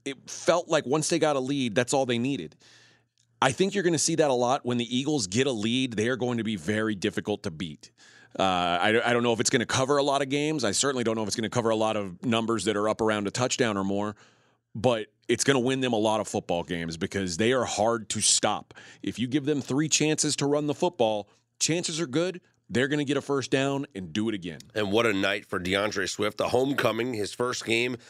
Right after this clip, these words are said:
Speaker 2: as a member of the Philadelphia Eagles in his home city of Philadelphia, playing in front of friends and family.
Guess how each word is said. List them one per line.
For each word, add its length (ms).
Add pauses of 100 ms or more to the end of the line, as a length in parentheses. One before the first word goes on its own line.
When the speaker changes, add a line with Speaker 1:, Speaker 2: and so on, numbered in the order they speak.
(240)
Speaker 2:
as 220
a 40
member 320
of 280
the 80
Philadelphia 600
Eagles 420
in 280
his 380
home 460
city 540
of 360
Philadelphia, 720
playing 380
in 80
front 240
of 80
friends 420
and 380
family. 680